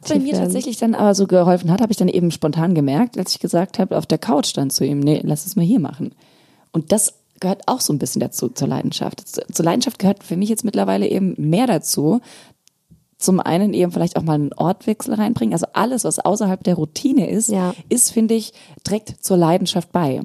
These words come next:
Speaker 1: Und das ist dann eben, ob das jetzt den Ort mal wechseln ist oder die Stellung, ganz simpel. Tats-, tatsächlich auch mal vielleicht mit Dessous oder, ähm,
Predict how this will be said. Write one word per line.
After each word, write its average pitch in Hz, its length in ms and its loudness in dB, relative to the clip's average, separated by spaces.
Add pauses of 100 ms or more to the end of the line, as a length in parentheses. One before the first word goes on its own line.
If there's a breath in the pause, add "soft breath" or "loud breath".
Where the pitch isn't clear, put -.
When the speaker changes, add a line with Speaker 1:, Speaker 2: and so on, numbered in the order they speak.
(280)
Speaker 1:
Und 147 280 0
das 160 180 0
ist - 180 -4
dann 160 120 -2
eben, 156 200 -2
ob 135 140 -6
das 156 120 -6
jetzt - 400 -8
den - 120 2
Ort 160 380 2
mal 175 240 -2
wechseln 165 420 -2
ist 165 360 -6
oder 135 400 -6 (320 loud breath)
die 175 100 -2
Stellung, 156 440 4
ganz 147 260 0
simpel. 175 500 2 (560 loud breath)
Tats-, 180 320 0
tatsächlich 185 360 0
auch 180 60 0
mal 175 140 2
vielleicht 170 260 0
mit 170 120 -4 (160)
Dessous 185 600 -2 (520 loud breath)
oder, 151 680 0
ähm, 139 560 -4